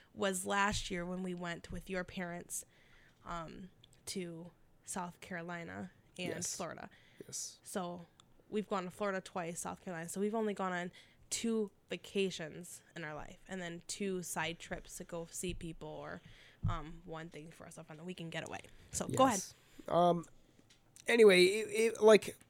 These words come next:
Speaker 2: you love road trips.
Speaker 1: I traveled a lot, visiting from my biological father to my mother, and one lived in one state,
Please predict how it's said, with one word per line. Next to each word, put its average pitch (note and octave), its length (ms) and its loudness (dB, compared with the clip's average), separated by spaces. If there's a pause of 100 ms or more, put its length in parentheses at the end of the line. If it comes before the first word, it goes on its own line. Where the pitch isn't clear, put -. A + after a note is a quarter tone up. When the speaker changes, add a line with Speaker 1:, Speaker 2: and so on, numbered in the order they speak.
(2000)
Speaker 2:
you F#3+ 200 8
love D3 340 4
road D3+ 200 8
trips. - 500 4 (1800)
Speaker 1:
I G#3+ 220 6
traveled G#3 760 4 (920)
a G#3+ 100 4
lot, F3 600 2 (140)
visiting F#3+ 560 2
from F3+ 300 -4
my F3 140 -4
biological F3+ 640 0
father F#3+ 600 0 (420)
to F3 380 -4 (360)
my G3 180 0
mother, E3 460 -4 (400)
and F3+ 400 0 (100)
one F#3 400 -2
lived G3 180 0
in F#3 140 -4
one F3+ 180 -4
state, F#3 280 -2